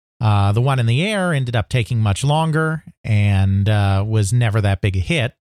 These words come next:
That was Red Baron. But the, the one that came out first and the one that was a hit was, of course, Battlezone.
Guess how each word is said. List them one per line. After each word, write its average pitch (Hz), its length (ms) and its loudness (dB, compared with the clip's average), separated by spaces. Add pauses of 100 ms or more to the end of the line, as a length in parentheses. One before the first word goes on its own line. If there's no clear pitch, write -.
That 104 140 0
was 98 140 2
Red 95 220 2
Baron. 113 480 0 (440)
But 120 260 0
the, 98 320 2
the 104 80 0
one 117 180 0
that 104 80 0
came 104 200 0
out 95 140 2
first 247 360 -2
and 123 100 2
the 117 40 2
one 110 140 2
that 120 80 2
was 285 240 -2
a 131 40 0
hit 110 320 0
was, 95 420 2
of 123 100 -6
course, 98 280 0
Battlezone. 117 720 -2